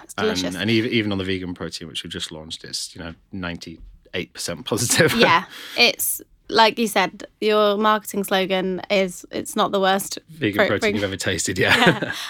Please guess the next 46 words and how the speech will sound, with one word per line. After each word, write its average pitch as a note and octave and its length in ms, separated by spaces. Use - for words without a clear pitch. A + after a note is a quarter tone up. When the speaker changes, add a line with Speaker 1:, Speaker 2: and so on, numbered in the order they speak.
Speaker 1:
And A#3+ 140
it's A#3+ 160
true. F4+ 240
It C4 140
isn't. A3 320
It A#3 120
is A#3 220
definitely A#3+ 360
very G#3+ 200
palatable. G#3 520
And C4+ 140
so D4+ 320
how E4+ 260
have F4+ 140
you E4+ 100
found D4+ 300
that C4+ 100
experience A#3+ 500
going G#3 240
into G3+ 300
retailers? G#3 500
Like, F#3+ 160
because D4 260
that D4+ 140
wasn't C#4 220
part C4 240
of A#3 60
the B3 120
original A3+ 280
plan, G3+ 540
has B3 300
that B3 200
Speaker 2:
Mm. C#4 80
Speaker 1:
tested C4+ 240
the C#4 80
business? C4 560
Has A3 160
that A3+ 100
been G#3+ 140
a G#3 40
challenge? E4 760
Speaker 2:
Massively. C3 520
I F#2 80
think D3 140
that's, - 280
for, - 220